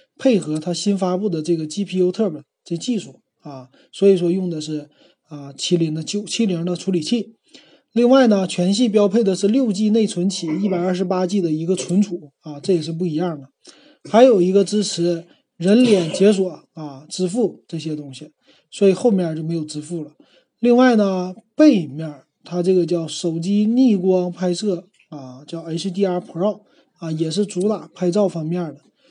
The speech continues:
另外呢，支持这个 emoji，就是要三D Q emoji 啊，这也是和，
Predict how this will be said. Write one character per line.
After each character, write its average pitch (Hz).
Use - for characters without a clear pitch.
另 240
外 247
呢， 202
支 214
持 175
这 165
个 160
emoji， 170
就 180
是 170
要 151
三 226
D 240
Q 262
emoji 165
啊， 143
这 202
也 160
是 175
和， 190